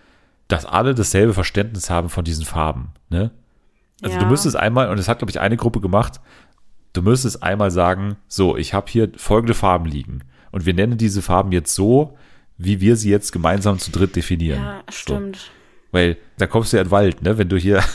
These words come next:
Speaker 1: <laughs> du hattest ja rosa und, und, und pink und dann hattest du türkis und blau, also so hellblau. Also es war wirklich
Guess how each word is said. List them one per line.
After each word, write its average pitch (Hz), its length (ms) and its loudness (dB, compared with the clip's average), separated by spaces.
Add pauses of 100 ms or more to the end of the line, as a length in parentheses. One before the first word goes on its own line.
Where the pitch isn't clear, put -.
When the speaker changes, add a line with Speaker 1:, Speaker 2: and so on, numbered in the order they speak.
(140)
Speaker 1:
<laughs> - 280 -10
du 101 60 -2
hattest 104 240 -2
ja 95 80 4
rosa 127 560 2
und, 92 460 -4
und, 87 280 -6
und 82 200 -8
pink 160 460 2
und 101 160 -4
dann 92 100 2
hattest 101 260 -4
du 95 60 -6
türkis 117 540 -2
und - 200 -6
blau, 101 400 2
also 85 260 -2
so 82 120 -4
hellblau. 123 680 2 (420)
Also 95 220 0
es 85 180 -2
war 107 400 0 (640)
wirklich 127 640 0